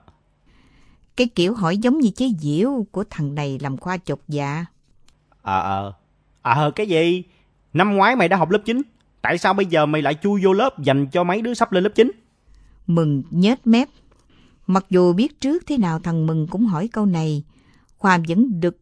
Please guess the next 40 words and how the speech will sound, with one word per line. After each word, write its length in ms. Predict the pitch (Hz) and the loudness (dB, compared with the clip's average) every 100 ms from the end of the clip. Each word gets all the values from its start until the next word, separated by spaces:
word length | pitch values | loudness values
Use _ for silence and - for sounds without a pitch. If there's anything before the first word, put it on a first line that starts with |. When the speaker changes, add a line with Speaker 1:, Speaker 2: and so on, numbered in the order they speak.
| - | 0
Speaker 1:
mặt 200 | 170 - | 0 0
ra 180 | - 202 | -6 -6
một 220 | 185 165 | -4 -4
lúc, 160 | 247 339 _ _ | -4 -4 _ _
rồi 360 | - 165 151 139 - | -6 -4 -2 -6 -10
Khoa 260 | - 202 190 165 | -6 -2 -2 -4
giờ 280 | 160 147 | -6 -4
ngẩng 380 | 139 139 151 285 | -6 -2 0 0
đầu 240 | 220 151 135 143 | -2 -4 -6 -4
nhìn 260 | 165 151 | -4 -2
trời. 420 | 139 160 151 135 131 _ _ _ _ _ _ _ _ | -4 -6 -6 -8 -10 _ _ _ _ _ _ _ _
Speaker 2:
"Tại 120 | 98 | -8
sao 280 | 123 143 147 | -2 0 2
hả? 240 | 127 117 170 _ _ _ _ | 0 -4 -6 _ _ _ _
Ờ, 360 | - 120 135 143 | -6 -2 -2 -2
tao 360 | - 165 175 | -2 0 0
cũng 240 | 165 - 196 | 0 -4 -4
không 180 | 160 180 | -4 -2
biết 180 | 233 | -4
tại 120 | - 135 | -4 -4
sao 220 | 156 175 | -2 -2
nữa. 220 | 123 196 - _ _ | -2 -6 -10 _ _
Để 80 | - | -8
tao 140 | 127 139 | -6 -4
nhớ 220 | 135 208 | -4 -6
coi." 180 | 165 143 135 _ _ _ _ _ _ _ _ | -4 -4 -6 _ _ _ _ _ _ _ _
Speaker 1:
Thằng 240 | 196 175 156 | -2 0 0
Mừng 320 | 151 147 131 - | 0 -2 -4 -4
nhìn 280 | 170 156 | -2 -2
Khoa 400 | 143 - 196 196 196 _ _ _ _ _ | -4 -6 -4 -4 -6 _ _ _ _ _
như 140 | 226 | 6
nhìn 260 | 240 208 175 | 6 6 4
một 280 | 165 160 - | 0 -2 -2
đứa 200 | 226 285 381 381 | 0 0 -2 -2
vừa 420 | 180 165 147 139 139 - | -2 0 0 -2 -4 -8
va 320 | 165 226 240 | -6 -4 -4
đầu 220 | 202 160 131 | -4 -6 -8
phải 220 | - 175 | -8 -8
gốc 140 | 254 - | -10 -8
cây. 220 | 214 208 | -4 -4